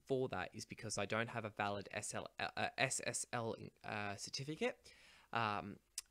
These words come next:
and you have to purchase one. Unf-, unfortunately, I'm not the best when it comes to doing the S L L certificate, so I'm doing a little bit of research on that as we speak.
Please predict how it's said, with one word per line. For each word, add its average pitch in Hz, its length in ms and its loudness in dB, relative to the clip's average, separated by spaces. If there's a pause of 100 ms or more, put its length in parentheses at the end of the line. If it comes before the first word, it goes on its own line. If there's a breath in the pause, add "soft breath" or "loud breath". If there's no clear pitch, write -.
(240)
and 123 140 4
you 113 80 2
have 113 180 -2
to 110 200 -2
purchase - 420 -6
one. 180 240 4 (380 loud breath)
Unf-, 120 320 2
unfortunately, 160 800 2
I'm 104 200 2
not 120 180 2
the 139 60 -2
best - 320 0
when 107 80 -2
it - 120 -8
comes 107 260 -4
to - 60 -16
doing 104 300 -2
the 104 120 -8
S 107 180 -4
L 107 100 -2
L 107 120 0
certificate, 143 500 -6
so 123 120 -2
I'm 113 100 -4
doing 107 160 -2
a 107 60 -2
little 110 180 0
bit 101 160 -2
of 101 100 -12
research 101 600 -2 (360 loud breath)
on 107 180 2
that 101 200 -4
as 104 160 -8
we - 60 -12
speak. - 580 4